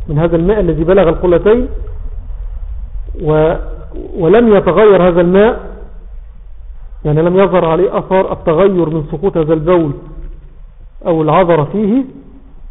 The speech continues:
فإنه طهور. وأما إذا كان لا، لا يشق نزح أو إزاحة، آه، هذا البول أو هذه العذرة من الماء،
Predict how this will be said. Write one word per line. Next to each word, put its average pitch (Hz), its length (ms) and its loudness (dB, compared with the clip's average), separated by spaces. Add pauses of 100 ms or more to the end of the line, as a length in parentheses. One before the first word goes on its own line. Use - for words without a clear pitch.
(120)
فإنه 226 320 4
طهور. 151 340 0 (1700)
وأما 247 360 -2
إذا 180 240 -2
كان 202 320 2
لا، 202 200 4 (360)
لا 190 160 0
يشق 208 680 -2 (720)
نزح 175 580 0
أو 208 200 -8
إزاحة، 160 420 0 (1400)
آه، 156 440 4 (1160)
هذا 180 180 4
البول 175 400 4 (1040)
أو 180 120 2
هذه 170 200 4
العذرة 165 480 2 (720)
من 170 120 -4
الماء، 196 520 0